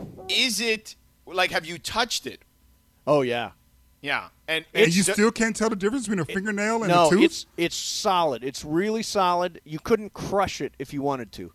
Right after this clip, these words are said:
Speaker 1: Okay.
Speaker 2: It feels more tooth than it feels fingernail.
Speaker 1: Okay.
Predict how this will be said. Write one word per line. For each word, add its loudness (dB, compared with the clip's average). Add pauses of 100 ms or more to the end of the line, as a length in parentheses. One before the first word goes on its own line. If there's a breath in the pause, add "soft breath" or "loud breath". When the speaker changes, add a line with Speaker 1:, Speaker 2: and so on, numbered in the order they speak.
(120)
Speaker 1:
Okay. 4
Speaker 2:
It 0
feels 4
more 4
tooth -6
than -6
it -8
feels -2
fingernail. -10 (400)
Speaker 1:
Okay. -4